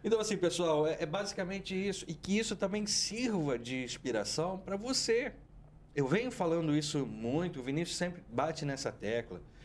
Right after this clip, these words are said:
de que a diferença entre você que tá assistindo,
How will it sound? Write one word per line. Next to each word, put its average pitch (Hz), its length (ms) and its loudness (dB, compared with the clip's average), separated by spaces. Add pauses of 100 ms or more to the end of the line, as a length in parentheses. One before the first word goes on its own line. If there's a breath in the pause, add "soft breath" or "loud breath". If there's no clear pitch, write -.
(300 loud breath)
de 107 120 2
que 123 460 0
a 120 80 2
diferença 151 800 0
entre 120 800 -4 (200)
você 131 560 0
que 107 140 -10
tá 117 140 0
assistindo, 110 520 -2